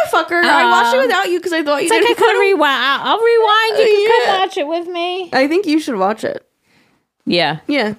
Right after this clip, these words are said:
Speaker 2: Okay.
Speaker 1: Give it a
Speaker 2: Don't
Speaker 1: try.
Speaker 2: Worry, Darling.
Speaker 1: Don't Worry, Darling on Netflix. Give it a try. Um, so yeah, I'm like, I sat here and watched a fucking almost whatever it was, like, a two-hour movie, and I could have, like,
Speaker 2: Finished the
Speaker 1: finished
Speaker 2: book.
Speaker 1: those hundred pages. Yeah.
Speaker 2: Yeah.
Speaker 1: But I chose to watch a movie instead,
Speaker 2: That's
Speaker 1: so.
Speaker 2: okay.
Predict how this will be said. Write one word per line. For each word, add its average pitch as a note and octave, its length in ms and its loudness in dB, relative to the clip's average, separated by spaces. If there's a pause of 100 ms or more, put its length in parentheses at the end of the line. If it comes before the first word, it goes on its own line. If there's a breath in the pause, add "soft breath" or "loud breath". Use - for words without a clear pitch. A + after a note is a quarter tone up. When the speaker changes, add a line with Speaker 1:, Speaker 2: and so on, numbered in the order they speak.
Speaker 2:
Okay. A#3+ 280 0
Speaker 1:
Give B3 100 -2
it C#4+ 60 -2
a C#4+ 40 -4
Speaker 2:
Don't A3+ 180 2
Speaker 1:
try. A3 60 0
Speaker 2:
Worry, G#3+ 180 0
Darling. E3 500 -2
Speaker 1:
Don't A3 120 -6
Worry, G3+ 160 -6
Darling - 400 -8
on - 120 -10
Netflix. - 440 -14
Give B3 140 -12
it A#3+ 40 -8
a A#3 40 -8
try. F3+ 260 -8 (400 loud breath)
Um, F#3 680 -2 (840)
so C4 140 0
yeah, B3 180 2
I'm G#3+ 80 0
like, G#3+ 160 -4
I G3 140 0
sat G#3 240 -4
here G#3 140 -4
and F#3 140 -4
watched F#3+ 300 -6
a G#3 60 -10
fucking G3 340 -6
almost - 580 -8
whatever G3 380 -4
it - 60 -2
was, F3+ 160 -2
like, F3+ 120 -6
a F#3+ 40 -6
two-hour F#3 400 -4
movie, F3 320 -4
and D3 100 -4
I - 80 -6
could - 160 -12
have, - 160 -10
like, - 280 -10 (160)
Speaker 2:
Finished D3 280 -4
the G#3 60 -2
Speaker 1:
finished G3 180 -2
Speaker 2:
book. C#3 140 0
Speaker 1:
those F#3+ 160 -2
hundred F#3+ 300 -8
pages. - 360 -8
Yeah. - 120 0
Speaker 2:
Yeah. D3 420 -2
Speaker 1:
But G3+ 100 -2
I - 40 0
chose G3 200 -6
to G3+ 60 -4
watch F#3 160 -6
a G3+ 40 -4
movie G#3 220 -2
instead, G#3 300 -6
Speaker 2:
That's C#4+ 140 -2
Speaker 1:
so. E4+ 120 -2
Speaker 2:
okay. A4+ 240 -4